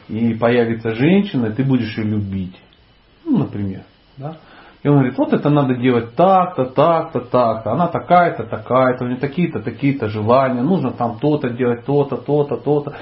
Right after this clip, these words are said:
И объясняется, рассказывается. И даже какие-то тесты есть, что, ну, вот тут такая же история. Такая же история. Нам рассказывают, как, э, ну, по-настоящему любить.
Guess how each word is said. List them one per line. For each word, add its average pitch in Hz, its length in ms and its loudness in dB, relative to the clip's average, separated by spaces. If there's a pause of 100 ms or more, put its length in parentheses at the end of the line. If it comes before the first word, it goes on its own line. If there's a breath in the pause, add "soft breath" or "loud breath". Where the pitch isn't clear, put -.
И - 60 -6
объясняется, 147 840 2
рассказывается. 139 760 2
И 127 60 0
даже 131 180 4
какие-то 131 400 -2
тесты 147 500 2
есть, 131 280 2
что, - 140 -4
ну, 143 420 -2 (340 loud breath)
вот 226 160 -2
тут - 220 -6 (260)
такая - 300 2
же 135 140 -2
история. 110 500 -4 (720 soft breath)
Такая 196 340 2
же 135 160 0
история. 101 460 -6 (640 soft breath)
Нам 139 160 4
рассказывают, 175 600 2
как, 185 480 2
э, 123 640 2 (300 loud breath)
ну, 131 480 -2
по-настоящему 165 880 4
любить. 113 400 0